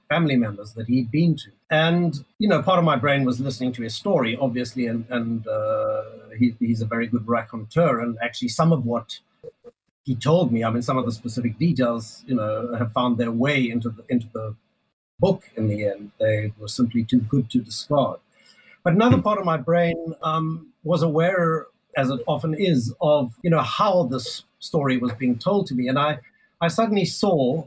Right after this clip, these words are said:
Speaker 1: well, I say suddenly, but in fact, probably the realization didn't come that day. Uh, it may have been something that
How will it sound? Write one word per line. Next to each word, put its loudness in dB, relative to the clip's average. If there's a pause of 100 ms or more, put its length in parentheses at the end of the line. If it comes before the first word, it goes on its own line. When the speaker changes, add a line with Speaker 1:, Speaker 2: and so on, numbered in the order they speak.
(140)
Speaker 1:
well, 2
I -2
say 0
suddenly, -2
but -4
in 0
fact, -4
probably 0
the 0
realization 0
didn't -2
come 0
that -4
day. 0
Uh, 0
it -4
may 4
have -4
been -2
something -2
that -6